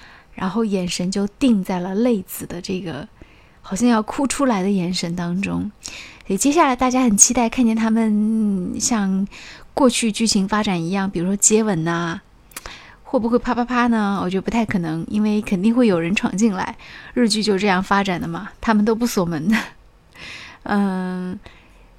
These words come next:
尽管这是一群智商极高的人，但是这群智商极高的人在斗智斗勇过程当中，也经常表现出智商欠费，就是不锁门，让人可以随便推门就进来。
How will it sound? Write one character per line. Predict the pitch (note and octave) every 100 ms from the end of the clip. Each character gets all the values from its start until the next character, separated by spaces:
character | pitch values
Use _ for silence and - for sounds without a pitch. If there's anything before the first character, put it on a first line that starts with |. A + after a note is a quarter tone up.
| -
尽 | D4+
管 | D#4+ D#4 G#3+ F#3 F#3 F#3 A3+
这 | C#4+
是 | C4
一 | B3+
群 | A#3+ A#3+
智 | B3+
商 | B3 A#3+ B3
极 | - F#3+
高 | A#3+ B3+
的 | B3+
人， | F#3 E3+ F#3+ - - - - - -
但 | C4
是 | B3 A#3+ A3 G#3 - - _ -
这 | C#4
群 | - G#3 G#3+
智 | A#3
商 | - A3
极 | A3 G3+
高 | A#3 A#3
的 |
人 | G3 F3 F#3
在 | G#3+ G#3
斗 | D#4+ C4
智 | A#3+
斗 | C4 B3
勇 | F#3 F3+
过 | G3
程 | F#3 F3
当 | F3+ F3+
中， | F#3 F#3
也 | F#3+ F3+ -
经 | - D4
常 | C4 A3
表 | G#3+ F3+ F3
现 | G3+
出 | F#3+ G#3+ G#3+
智 | B3 G#3+
商 | G3+ G3+
欠 | G#3+ A#3+ G3
费， | A3 G3+ - - - - -
就 | A3
是 | G3
不 | -
锁 | A#3 - E3
门， | E3 D#3 G#3+ -
让 | G#3+ F#3+
人 | F#3
可 |
以 | F#3+
随 | - F#3+
便 | G3+
推 | - A3+
门 | F#3+ F3
就 | F3+
进 | - F3+
来。 | F3 G3+